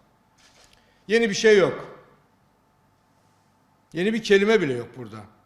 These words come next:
muhtemelen. Öyle düşünüyorsunuz. Doğru. Hep birlikte ama hep birlikte eğitime dokunacağız. Özellikle de ben bu ifadeyi kullanırken aslında çok rahatsız oluyorum.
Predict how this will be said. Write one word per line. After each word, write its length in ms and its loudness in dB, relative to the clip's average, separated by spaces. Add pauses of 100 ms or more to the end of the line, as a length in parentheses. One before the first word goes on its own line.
muhtemelen. 640 -18
Öyle 260 -4
düşünüyorsunuz. 640 -18
Doğru. 480 -2 (300)
Hep 300 -2
birlikte 640 -4 (200)
ama 200 -4
hep 280 -4
birlikte 640 -8 (560)
eğitime 420 -4
dokunacağız. 680 -12 (760)
Özellikle 880 -4
de 300 0 (2500)
ben 320 2
bu 500 -2
ifadeyi 500 0
kullanırken 840 -4
aslında 360 -12
çok 240 -14
rahatsız 340 -2
oluyorum. 400 -8